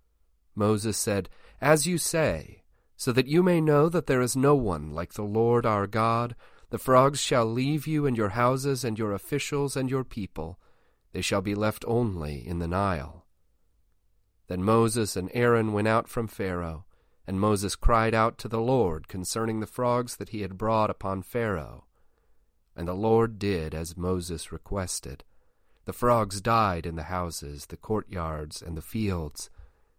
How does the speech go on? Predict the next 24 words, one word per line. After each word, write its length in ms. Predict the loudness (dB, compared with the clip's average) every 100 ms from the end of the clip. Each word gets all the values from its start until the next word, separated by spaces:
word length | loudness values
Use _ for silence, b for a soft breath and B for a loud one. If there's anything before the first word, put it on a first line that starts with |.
| _ -8
and 120 | -4
they 80 | 0
gathered 400 | 4 4 4 4
them 220 | 2 0
together 440 | -2 0 0 2 0
in 120 | -2
heaps, 640 | -6 -8 -8 -14 -16 -16 _ _ _ _ -18
and 120 | -8 -4
the 80 |
land 480 | 0 0 0 -2 -4
stank. 680 | -6 -6 -2 -2 -4 -10 -20 -20 _ -20 _ _ _ _ _ _ _ _ _ -10
But 140 | 0
when 140 | 2 2
Pharaoh 360 | 2 4 4
saw 340 | 2 2 2 2
that 180 | -2
there 140 | -2 -4
was 140 | -2
a 60 | -4
respite, 560 | -2 -4 -4 -8 -10 _ _ _ _ _
he 120 | -10
hardened 560 | 0 2 2 2 -4 -4
his 220 | -8 -8
heart 400 | -4 -4 -4 -12